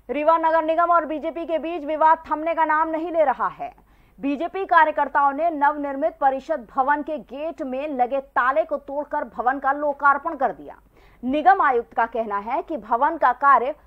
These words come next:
पूरा नहीं हुआ है, लोकार्पण नहीं किया जा सकता। इस पर पूर्व मंत्री राजेंद्र शुक्ल ने कहा कि अगर कार्य पूरा नहीं था तो मंत्री से भवन लोकार्पण क्यों कराया जा रहा था।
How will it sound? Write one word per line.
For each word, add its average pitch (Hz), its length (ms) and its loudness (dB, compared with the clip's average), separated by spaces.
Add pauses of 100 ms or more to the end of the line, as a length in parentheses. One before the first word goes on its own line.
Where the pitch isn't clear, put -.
(140)
पूरा 277 300 4
नहीं 226 480 -2
हुआ 180 240 -4
है, - 200 -14 (400)
लोकार्पण 294 640 6
नहीं 233 320 -4
किया 349 260 4
जा 185 140 -2
सकता। - 380 -16 (280)
इस 415 200 -2
पर 175 200 0 (320)
पूर्व 415 280 0
मंत्री 359 360 -2
राजेंद्र 262 460 -2
शुक्ल 311 340 -10
ने 285 160 -10
कहा 208 340 -2
कि 302 120 -6
अगर 269 280 -2
कार्य 269 300 0
पूरा 277 320 -4
नहीं 240 440 -8
था 165 260 -6 (300)
तो 262 100 -2
मंत्री 240 480 -4
से 277 220 -4 (140)
भवन 330 300 -4
लोकार्पण 254 540 0 (380)
क्यों 381 160 -2
कराया 302 340 4
जा 208 140 0
रहा 160 240 -4
था। - 180 -20